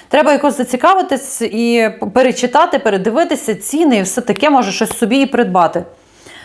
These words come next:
Ну цей Джей мені дуже сподобався. Теж не пам'ятаю, що там в піраміді, це для мене от такий літній свіжак,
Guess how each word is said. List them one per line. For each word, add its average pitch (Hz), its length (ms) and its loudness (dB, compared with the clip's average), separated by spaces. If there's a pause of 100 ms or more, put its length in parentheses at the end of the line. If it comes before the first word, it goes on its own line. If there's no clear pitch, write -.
Ну 214 80 2
цей 285 280 2
Джей 269 260 4
мені 233 200 0
дуже 160 260 -6
сподобався. 147 600 -6 (380)
Теж 359 220 2
не 277 80 2
пам'ятаю, 277 420 2
що 269 120 -4
там 269 120 0
в - 40 -6
піраміді, 302 400 0
це 285 160 -2
для 240 100 0
мене 262 220 2
от 247 80 -2
такий 240 200 2
літній 262 340 2
свіжак, 233 380 0